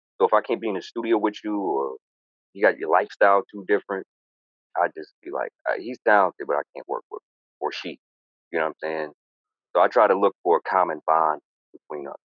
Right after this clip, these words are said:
Like, I'll, I'll go out and chill out with the squad. Like, go watch a boxing match at the bar or something like that.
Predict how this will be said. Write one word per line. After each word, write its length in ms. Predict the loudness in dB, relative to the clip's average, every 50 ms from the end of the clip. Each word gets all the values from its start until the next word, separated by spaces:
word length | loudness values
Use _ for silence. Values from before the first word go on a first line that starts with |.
| _ _ _ _ _ _ 0
Like, 220 | 2 2 2 4
I'll, 180 | 4 4 6 6
I'll 120 | 6 4 4
go 240 | 4 4 4 4
out 120 | 4 4 2
and 80 | 0 -6
chill 280 | -4 -2 -2 0 2
out 140 | 0 0 0
with 100 | -4 -14 -20
the 60 | -20
squad. 320 | -12 -4 0 2 2 2 0 -4 _ _ _ _ _ -12
Like, 100 | -6 -2
go 80 | -2 0
watch 280 | 2 2 2 2 0 -4
a 40 | -2
boxing 400 | 2 4 4 4 2 -2 -10 -6
match 200 | -4 -4 -4 -4 -2 -4
at 100 | -6 -6
the 80 | -6 -4
bar 280 | 0 2 4 4 2 0 -2 _ _ _ _ _ _ _ _ _ _ _ _ -4
or 240 | -2 -2 -2 -4
something 280 | -6 -6 -8 -8 -6 -6
like 160 | -8 -8 -4 -2
that. 180 | -2 -2 -2